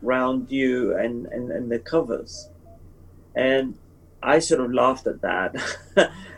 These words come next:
And I said, uh, "What would that involve?" And she said, "Well, you,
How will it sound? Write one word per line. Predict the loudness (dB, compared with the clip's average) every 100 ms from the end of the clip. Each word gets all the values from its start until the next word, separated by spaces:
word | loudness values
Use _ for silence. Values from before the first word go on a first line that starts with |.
| -6
And | 0 2
I | 2
said, | 2 2 2 2 4
uh, | 6 6 4 2 0
"What | 4 4
would | 4 4
that | 4
involve?" | 2 0 6 6 6 4 0
And | -2 -2 -6
she | -4
said, | 0 2 2 4
"Well, | 6 6 4 -4
you, | -16